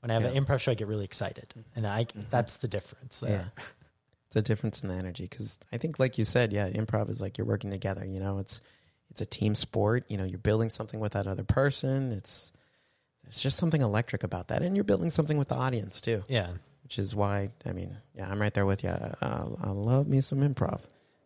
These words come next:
Speaker 2: You know, it's just, ugh, gets you going. All right.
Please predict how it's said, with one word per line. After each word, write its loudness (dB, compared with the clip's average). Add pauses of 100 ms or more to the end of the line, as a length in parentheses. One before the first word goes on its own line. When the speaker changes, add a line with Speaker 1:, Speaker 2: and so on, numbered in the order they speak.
(120)
Speaker 2:
You -16
know, -10
it's -4
just, -6
ugh, 2 (420)
gets -4
you 0
going. 2 (720)
All 0
right. 4